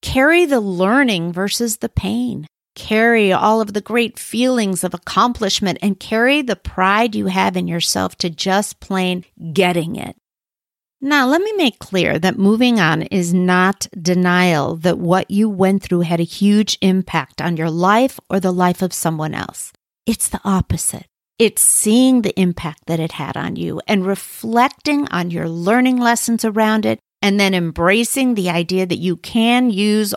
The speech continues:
all of that learning to honor yourself and be so damn grateful that you don't have to learn that lesson again. Kalpana Chawla was the first astronaut of Indian origin to go into space,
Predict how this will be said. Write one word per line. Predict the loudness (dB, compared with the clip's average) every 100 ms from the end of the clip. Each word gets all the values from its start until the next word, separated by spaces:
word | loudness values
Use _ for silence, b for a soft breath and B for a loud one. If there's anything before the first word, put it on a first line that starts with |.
| 2
all | 4 4
of | 2 2
that | 0 0
learning | -2 0 0 0 -2 -4
to | -6 -8 -8
honor | 0 2 2
yourself | 0 -2 -4 -4 -4 -6 _ -8
and | -6
be | -4 -6
so | -4 -4 0 2 4 2
damn | -2 -2 0 -2
grateful | -4 0 0 0 -2 0
that | 0
you | -2 -4 0
don't | 2 2 0
have | -4 -4
to | -6
learn | -8 -2 0 2 0
that | -4 -8 -6
lesson | 0 0 0 0 0 -2 _ -4
again. | -4 -4 -10 -10 -14 -16 _ _ _ _ _ _ _ _ _
Kalpana | 0 0 0 2 4 4 0
Chawla | 0 0 0 0 -4 -6
was | 0 2 2 0
the | -4
first | -2 2 2 2 -4 _
astronaut | -6 -4 -4 -4 -6 -6 -6 -8 -2
of | -2 0
Indian | 2 2 2 0
origin | -2 -2 -2 -4 -4
to | -4
go | 0 0
into | 0 -2
space, | -4 -4 -4 -6